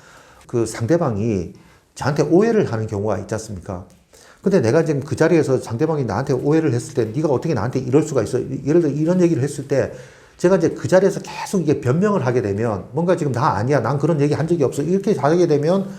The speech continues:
상대방은 "아이, 구질구질하게 지금 깔끔하게 시-, 시인을 하면 지금 뭐 괜찮을 텐데 정말 구질구질하다." 이렇게 얘기를 지금 할 수도 있-, 있는 상황이 생길 수도 있는데, 나도 모르는 사이에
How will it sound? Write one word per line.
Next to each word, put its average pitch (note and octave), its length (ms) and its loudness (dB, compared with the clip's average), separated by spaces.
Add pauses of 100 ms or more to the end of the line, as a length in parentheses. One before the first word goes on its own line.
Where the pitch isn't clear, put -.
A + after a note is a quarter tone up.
(340)
상대방은 F3 880 0 (160)
"아이, D#3+ 140 -2
구질구질하게 D#3+ 720 2
지금 C#3+ 280 -4
깔끔하게 F3+ 520 0
시-, - 260 -8
시인을 G#3+ 400 0
하면 D#3+ 240 2
지금 C3 280 -2
뭐 B2+ 320 2 (300)
괜찮을 E3+ 380 0
텐데 B2+ 400 -2
정말 - 320 -2
구질구질하다." C3+ 640 -2
이렇게 F#3+ 340 2
얘기를 D#3 320 4
지금 A#2 180 -4
할 D3+ 100 -4
수도 C3+ 160 -8
있-, A2 40 -2
있는 C3 540 -2
상황이 C#3 340 -2
생길 E3 240 -2
수도 A#2+ 160 -4
있는데, A2 480 -2 (480)
나도 C3 280 4
모르는 B2 300 2
사이에 A2+ 460 0